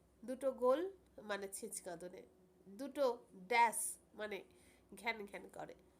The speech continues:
ষ্টার মানে ঝগড়াটে, সমান চিহ্ন মানে বেশি কথা বলে, প্রশ্ন চিহ্ন মানে কি যেন একটা আছে।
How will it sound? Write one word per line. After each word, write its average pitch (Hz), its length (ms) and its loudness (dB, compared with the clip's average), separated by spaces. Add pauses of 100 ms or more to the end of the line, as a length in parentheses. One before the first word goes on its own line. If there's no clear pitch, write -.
(320)
ষ্টার 311 420 8
মানে 320 340 -2 (100)
ঝগড়াটে, 185 580 -2 (680)
সমান 311 380 6
চিহ্ন 330 320 0
মানে 339 240 -2
বেশি 220 440 -4
কথা 175 260 -4
বলে, 165 240 -6 (600)
প্রশ্ন 277 380 4
চিহ্ন 311 320 -2
মানে 330 400 -2 (160)
কি 349 100 -4
যেন 359 160 -4
একটা 349 260 -2
আছে। 254 460 4